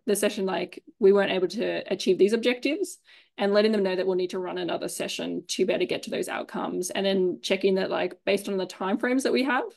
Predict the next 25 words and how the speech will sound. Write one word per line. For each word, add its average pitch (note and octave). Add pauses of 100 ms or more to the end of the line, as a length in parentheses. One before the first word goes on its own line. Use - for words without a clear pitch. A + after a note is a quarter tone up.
(680)
does G3
that, -
like, - (100)
can G#3+
we G#3
adjust F#3+
the F#3
timeframes? F3
Can -
we G3+
do F#3+
something F3+
different? F3+
Am G3+
I G3
able F#3
to F#3
get F#3
these F#3+
people F#3
sooner, G#3+
especially G3+
if G3+
they're, E3+
like, -